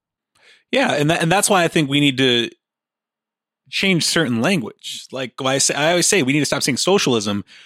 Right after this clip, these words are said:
Previous generations have a certain association burned in their brain about that word. Also, the definition of it has been so obscured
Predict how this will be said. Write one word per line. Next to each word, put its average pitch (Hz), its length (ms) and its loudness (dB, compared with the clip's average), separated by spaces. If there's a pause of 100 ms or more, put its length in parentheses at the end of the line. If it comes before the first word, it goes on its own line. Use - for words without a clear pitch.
(240)
Previous 208 300 0
generations 185 600 2
have 160 360 -4
a 139 140 2
certain 175 840 0 (600)
association 170 640 2
burned 160 300 2
in 151 100 2
their 123 140 2
brain 190 300 0
about 139 320 -2
that 107 180 -2
word. - 340 -12 (420)
Also, 160 460 2 (800)
the 143 720 2
definition 196 460 2
of 160 80 0
it 147 40 2
has 131 120 2
been 147 180 0
so 170 240 4
obscured 156 840 0